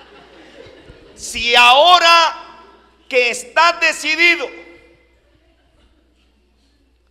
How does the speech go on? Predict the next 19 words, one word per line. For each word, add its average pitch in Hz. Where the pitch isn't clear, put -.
de 135
veras, -
recuperas 127
la 127
confianza 139
en 107
ti 170
mismo, 170
va 135
a -
empezar 139
un 127
proceso 117
de 101
recuperación, 98
un 165
proceso 131
de 113
reconciliación. 165